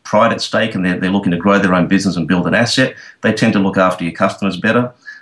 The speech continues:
Um, and obviously, you know, that, that creates a model whereby you can scale your business much more quickly, um, a-, and not have the, the, the sort of capital drain on your business. And the other key thing here is that you're building a business with, with, in effect, with other people's capital, but not diluting your equity. So you're not bringing on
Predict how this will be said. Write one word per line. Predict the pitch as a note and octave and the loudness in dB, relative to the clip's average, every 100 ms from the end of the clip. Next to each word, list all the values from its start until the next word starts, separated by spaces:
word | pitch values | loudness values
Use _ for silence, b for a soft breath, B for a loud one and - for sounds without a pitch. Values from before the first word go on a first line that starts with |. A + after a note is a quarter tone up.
| _ - | _ -4
Um, | F2+ F#2 - | 0 0 -2
and | A#2 A2+ | 0 2
obviously, | A#2 A#2 - A2+ A2 G#2+ | 2 0 0 2 2 0
you | - A2 | -2 0
know, | G2+ G#2+ - - | 2 0 -2 -2
that, | A2+ A2 | -2 0
that | A2+ - | -2 0
creates | A2+ G#2 G#2 | 0 0 0
a | F#2 | 0
model | G2 G#2 F#2+ | 2 2 0
whereby | G2 F#2+ F#2+ F#2+ | 0 2 2 2
you | F#2+ | 2
can | F#2+ | -2
scale | F#2 - G2 G2+ | -4 0 2 2
your | F#2 | 2
business | G2 F#2 F2 | 0 -2 -2
much | G2 - | -4 -2
more | F2 - | -6 -2
quickly, | C3 C#3+ D3 D3 B B - | -2 2 0 -2 B B -6
um, | E2+ F2 - | -2 0 2
a-, | |
and | F#2 F#2+ F#2+ | 2 4 4
not | G2 F#2+ | 4 4
have | F#2 F#2+ | 2 0
the, | F2+ F2 | 0 -4
the, | F#2+ - - | -6 -8 -10
the | E2+ | -6
sort | - E2 | -4 -4
of | |
capital | - F#2+ G2+ F#2 | -2 -2 0 0
drain | F#2+ F#2 | 2 2
on | E2+ | 2
your | E2 | 0
business. | D2 F2 F#2+ F#2+ B B - | 0 0 0 -4 B B -2
And | A#2 A#2 A#2+ | 2 4 4
the | |
other | C#3+ D3+ | 2 2
key | - B2+ | 2 0
thing | - D#3+ | 2 -2
here | A#2 G#2 | 0 -2
is | G2 | -2
that | G2+ | -4
you're | G2 | 0
building | C3 C3+ A#2+ | 2 4 4
a | F#2+ | 2
business | A2+ A2 G#2 | 0 0 0
with, | G#2 G2 - | 2 0 -2
with, | G#2 G#2+ | -6 0
in | B2 C#3 | 2 4
effect, | D#3 D3+ | 2 2
with | A#2+ | 2
other | A2+ | 2
people's | - G#2 F2+ - | 0 -4 -4 -4
capital, | C3 B2+ F#2+ F2 | -4 -2 -2 -2
but | F#2+ | 0
not | A2 G#2+ | 0 2
diluting | G2+ G2 G#2+ G2 | 0 2 2 2
your | F2 F#2+ | 2 0
equity. | G2+ - D2 | -2 -6 -8
So | C#2 | -6
you're | F2 | -2
not | A2 A2 | 0 0
bringing | G#2+ G2 F#2 | 0 0 2
on | F2+ F#2 | 2 0